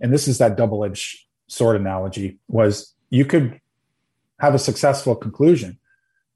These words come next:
but the, the sort of the negative, the con side to this is that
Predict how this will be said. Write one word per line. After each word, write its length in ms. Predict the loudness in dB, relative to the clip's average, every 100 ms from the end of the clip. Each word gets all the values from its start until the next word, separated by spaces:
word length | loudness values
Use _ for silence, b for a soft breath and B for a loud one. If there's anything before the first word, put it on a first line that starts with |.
| -4
but 160 | -4
the, 280 | -4 -6 -10 -10
the 200 | -6 -6
sort 180 | 0 0
of 80 | 2
the 40 |
negative, 440 | 2 4 4 4 0
the 80 | -4
con 280 | -2 -2
side 320 | 0 0 -2 -4
to 120 | -8
this 320 | -8 -12 -10
is 140 | -10 -2
that 380 | 2 2 -2